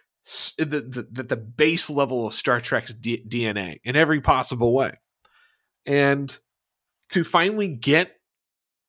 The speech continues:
so much, like, backstory, to get this context, to get, like, dr-, drama in regards to how the Vulcans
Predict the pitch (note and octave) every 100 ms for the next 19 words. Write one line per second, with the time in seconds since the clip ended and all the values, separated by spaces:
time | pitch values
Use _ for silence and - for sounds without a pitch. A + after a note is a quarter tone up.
0 | - - D#3+ D#3 B2+ F2+ G2+ - - A#2
1 | B2+ - - F#3+ G3+ D4+ - _ _ _
2 | _ _ _ _ _ _ _ _ _ _
3 | _ - D3+ A2+ C#3 D3 C#3+ B2+ - -
4 | C3 C3+ D#3 F#3 B3+ - - - - C3
5 | C#3+ - B2 - - G#2 F#2 - - G2+
6 | G2 G2+ A#2 D#3 F3+ A3+ - _ - B2+
7 | C3 A2 B2 A#2+ - A#2+ A#2+ A#2 A#2 B2
8 | A#2 C#3 A2 -